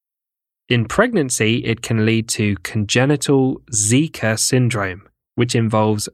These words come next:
microcephaly, or a small head, fetal growth restriction, and other intracranial abnormalities,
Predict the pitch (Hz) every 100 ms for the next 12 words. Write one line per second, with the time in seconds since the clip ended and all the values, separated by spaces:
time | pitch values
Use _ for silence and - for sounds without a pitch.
0 | - 113 123 170 - 135 - 101 - 104
1 | 104 127 - 107 104 - 139 139 113 98
2 | 98 - _ _ _ _ _ _ - 147
3 | - 127 110 120 156 175 127 - 117 -
4 | - 113 110 117 - _ _ 113 107 -
5 | - 127 135 135 135 - - 131 147 -
6 | 139 127 120 117 117 120 - 110 120 110
7 | 110 98 - 98 -